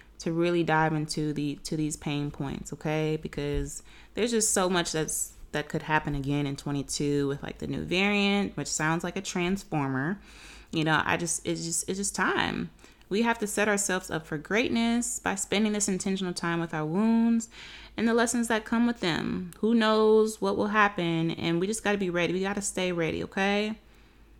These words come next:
We have to figure out those things. We have to dive into the things that were suppressed pre and post the original Covisha, because we're moving forward, okay? We're moving forward. Twenty twenty is the,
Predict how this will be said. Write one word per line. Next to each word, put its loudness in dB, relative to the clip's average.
We -2
have -2
to -8
figure 0
out 2
those -2
things. -2
We 0
have -2
to -2
dive 0
into -2
the -2
things -2
that -6
were -4
suppressed -2
pre 0
and -2
post 0
the -4
original -4
Covisha, -6
because -8
we're -2
moving 6
forward, 8
okay? 4
We're 6
moving 6
forward. 10
Twenty 2
twenty 4
is 0
the, -2